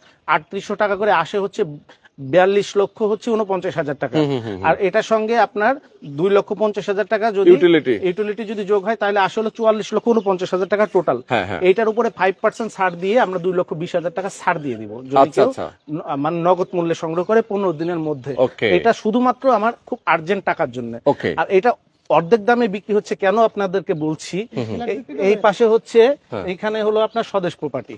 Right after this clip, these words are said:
Speaker 2: আচ্ছা, আচ্ছা। হ্যাঁ।
Speaker 1: এইখানে হচ্ছে আপনার যে ফ্ল্যাটগুলো এখন বুকিং চলছে, আট থেকে দশ হাজার টাকা করে এখানে কিন্তু বল-, বুকিং চলছে।
Speaker 2: বর্তমানে
Speaker 1: ঠিক
Speaker 2: স্বদেশ
Speaker 1: আছে?
Speaker 2: প্রপার্টি
Speaker 1: স্বদেশ
Speaker 2: মানে, আ, আ,
Speaker 1: প্রপার্টি।
Speaker 2: সান ভ্যালি আবাসন যেটা।
Speaker 1: আবাসন যেটা।
Speaker 2: হ্যাঁ।
Speaker 1: স্বদেশের সান ভ্যালি প্রজেক্ট।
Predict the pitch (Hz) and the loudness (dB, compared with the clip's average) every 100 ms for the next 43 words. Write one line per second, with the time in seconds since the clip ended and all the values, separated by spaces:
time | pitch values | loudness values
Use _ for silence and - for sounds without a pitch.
0 | - 139 - 110 95 76 - 202 196 233 | -2 0 2 0 -2 -8 2 2 4 0
1 | 240 233 - - 233 196 - 202 180 196 | 0 -2 -4 0 2 2 -2 -8 -4 -4
2 | 180 180 175 175 160 208 175 175 190 180 | 0 -2 0 -2 0 -4 -8 -8 -6 -4
3 | 190 - 165 165 - 180 196 170 165 165 | -4 -2 -2 -2 -4 -6 -2 -2 -2 -6
4 | 170 180 170 180 170 175 170 170 165 247 | -4 -4 -4 -4 -4 -6 -8 -8 -6 -6
5 | 165 170 156 151 156 143 117 104 156 165 | -4 -6 -4 -6 -4 -6 -8 2 4 6
6 | 151 120 98 - 170 180 147 185 196 202 | 4 0 0 2 4 4 2 4 4 4
7 | 214 220 202 170 160 156 135 165 190 190 | 4 4 4 4 4 2 2 2 2 4
8 | 196 202 196 - _ - 151 151 147 127 | 6 4 2 -6 _ 4 6 6 2 0
9 | 117 185 - 165 143 131 113 113 90 - | 2 2 0 -4 -6 -8 -8 -6 -6 -2
10 | 180 165 - - - 175 165 160 143 113 | 0 0 -2 -2 -2 -2 2 0 -2 -8
11 | 110 | -12